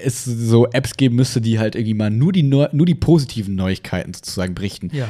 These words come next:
Speaker 1: Nicht,
Speaker 2: Ja.
Speaker 1: äh, dass sie lügen und sich irgendwas erfinden, sondern dass es aber halt klar ist, okay, wenn ich in diese Nachrichten-App gehe, kriege ich Nachrichten mit, neue Sachen,
Speaker 2: Ja.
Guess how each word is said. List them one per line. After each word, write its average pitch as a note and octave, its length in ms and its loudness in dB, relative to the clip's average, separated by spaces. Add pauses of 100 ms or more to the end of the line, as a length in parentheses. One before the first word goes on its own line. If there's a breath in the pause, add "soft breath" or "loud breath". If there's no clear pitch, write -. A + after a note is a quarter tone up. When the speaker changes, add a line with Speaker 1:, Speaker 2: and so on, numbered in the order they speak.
(140)
Speaker 1:
Nicht, - 400 -2
Speaker 2:
Ja. C#3+ 60 -2
Speaker 1:
äh, A2+ 220 0
dass A#2 200 0
sie A#2 80 -2
lügen E3+ 500 0
und A#2 220 0
sich B2+ 100 -2
irgendwas A2 240 0
erfinden, E3+ 400 -2
sondern C#3 180 0
dass B2 120 -6
es C3+ 100 -8
aber A#2+ 220 -4
halt B2 180 -4
klar C#3+ 200 -2
ist, C3+ 100 -6
okay, D3+ 240 -2
wenn A#2 80 -2
ich A2+ 100 -4
in A2 80 -6
diese D#3 160 -2
Nachrichten-App C#3+ 520 -6
gehe, C#3 160 -2
kriege F#3 180 -10
ich F3 100 -6
Nachrichten D#3+ 460 -4
mit, - 240 -8
neue E3 340 -2
Sachen, F3 340 -6
Speaker 2:
Ja. B2 220 -6